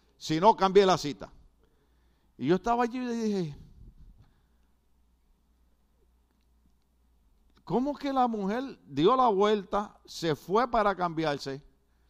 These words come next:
Respetamos las cortes, respetamos la, la, la, la, las oficinas del gobierno y las iglesias no las queremos respetar". Estoy tratando de decirle eso para que usted vea la batalla que tenemos los predicadores, que tenemos los pastores,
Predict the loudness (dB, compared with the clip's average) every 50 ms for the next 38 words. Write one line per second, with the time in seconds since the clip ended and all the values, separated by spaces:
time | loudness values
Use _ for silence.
0 | _ _ _ _ _ _ _ _ _ _ _ _ _ _ _ _ _ -10 -4 -4
1 | -4 -2 -2 -4 -2 0 2 2 2 4 4 2 2 2 0 0 2 2 2 0
2 | -2 -6 -8 -10 -10 -10 -14 -18 _ _ _ _ _ _ _ _ _ -4 -4 -4
3 | -2 -2 -4 -4 0 2 2 4 4 4 6 8 8 8 8 6 6 4 4 4
4 | 4 2 0 0 0 0 0 -2 -4 -6 -8 -10 -12 -8 -4 -4 -4 -2 -2 0
5 | 2 2 2 2 0 -4 -4 -4 -2 0 2 2 2 4 4 6 8 6 6 6
6 | 2 -4 -8 -8 -10 -14 -20 _ -10 -4 -2 0 0 0 -2 -2 -4 -6 -4 -4
7 | -6 -6 -4 -4 -6 -6 -6 -8 -8 -6 -6 -6 -8 -8 -8 -10 -12 -12 -10 -12
8 | -14 -14 -16 _ _ _ _ _ _ _ _ _ _ _ _ _ _ _ _ _
9 | _ _ _ _ _ _ _ _ _ _ _ _ _ _ _ _ _ _ _ -4
10 | -4 2 4 4 6 6 4 4 4 2 4 4 4 4 4 2 2 2 0 0
11 | 2 2 4 4 2 2 2 0 2 0 0 -2 -4 -8 -6 -4 0 0 2 4
12 | 4 4 6 6 6 6 4 2 2 2 2 2 2 2 2 0 -2 -4 -6 -8
13 | -8 -8 -8 -4 -2 0 0 0 0 0 -2 -2 0 -2 -2 -2 -2 -2 -2 0
14 | 0 2 2 2 2 2 2 0 0 -2 -4 -6 -6 -6 -6 -8 -8 -6 -4 -2
15 | -2 -4 -2 0 0 0 0 -2 -2 0 0 0 0 -2